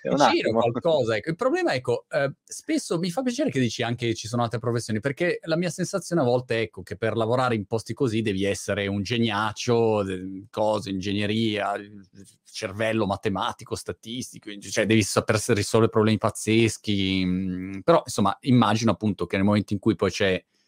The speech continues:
Speaker 2: anche un'attività commerciale, a quel punto come un'azienda hai
Speaker 1: Certo.
Speaker 2: tanti, hai tanti comparti.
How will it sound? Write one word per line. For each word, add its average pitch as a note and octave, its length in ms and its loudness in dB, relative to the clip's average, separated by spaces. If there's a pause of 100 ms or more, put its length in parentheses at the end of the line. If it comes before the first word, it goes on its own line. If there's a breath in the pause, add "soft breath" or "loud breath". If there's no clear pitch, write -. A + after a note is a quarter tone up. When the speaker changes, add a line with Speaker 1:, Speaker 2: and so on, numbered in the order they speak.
(160)
Speaker 2:
anche G2 200 -6
un'attività G2 400 0
commerciale, G2+ 600 2
a - 20 0
quel A#2 160 0
punto E2+ 320 -4
come F#2 180 0
un'azienda G2 720 0
hai A2 180 0
Speaker 1:
Certo. B2 60 -2
Speaker 2:
tanti, E2+ 600 -6 (160)
hai F2 160 -4
tanti E2+ 280 -4
comparti. E2 720 -4